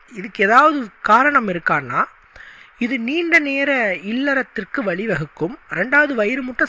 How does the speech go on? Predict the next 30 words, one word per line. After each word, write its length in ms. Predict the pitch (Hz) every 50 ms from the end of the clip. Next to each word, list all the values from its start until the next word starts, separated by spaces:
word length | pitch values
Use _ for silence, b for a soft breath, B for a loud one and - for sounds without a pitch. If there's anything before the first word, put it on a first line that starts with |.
| -
சாப்பிட்டுட்டு 640 | 226 214 214 220 - - 254 - - 208 190 170 160
இருக்கும்போது 540 | 202 180 208 - - 208 190 175 202 285 302
அன்கம்ஃபர்டபுளான 1400 | - - 202 269 302 330 339 - - 254 240 220 - - 247 - - 220 185 233 233 226 220 226 233 233 220
ஒரு 400 | 196 175 170 165 151 139 127 123
சூழ்நிலை 580 | - - - 240 240 226 233 220 202 196 170 151
ஏற்படும். 420 | 147 143 - - 135 135 180 240 _ B B B B B B B B B B B B B -
இன்னொன்னு, 520 | 240 285 330 381 359 285 220 190 220 294 - - _ B B B B B B -
நீங்க 580 | 214 220 220 214 202 196 190 190 190 208 - -
இந்த 240 | 226 233 220 262 208 -
ப்ரொசீஜர், 440 | 277 262 - 311 302 240 233 208
அதாவது 380 | 190 180 180 196 220 208 220 226
இந்த 200 | 208 180 175 165
ஸ்-, 260 | 151 - - - - - - 180
மூணுல 140 | 214 226
இருந்து 200 | 220 220 214 269
நாலு 260 | 262 240 220 220 220 214
மணி 120 | 208 214
நேரம் 160 | 233 262 254
கழிச்சு 280 | - 214 208 220 - -
நீங்க 240 | 247 247 220 214 208
அந்த 160 | 202 185 180
இல்லறத்தை 360 | 180 202 233 247 240 - -
ஈடுபடும் 420 | 202 202 214 233 190 202 185 180
போது 420 | 185 214 247 254 226 185 170 202 - B B B B B _ _
குழந்தை 480 | - 233 254 294 311 320 320 330 320 - -
பிறத்தலுக்கான 720 | 269 262 - - - 240 233 208 - 226 220 208 196 185 170
வாய்ப்பும் 520 | 165 170 202 240 247 - - 254 226 214
அதிகம். 480 | 196 175 170 190 165 175 190 262 320 349
அந்த 260 | - 185 185 190 185 170
குழந்தை, 800 | - - - 220 240 277 294 311 302 294 285 294 294 285 294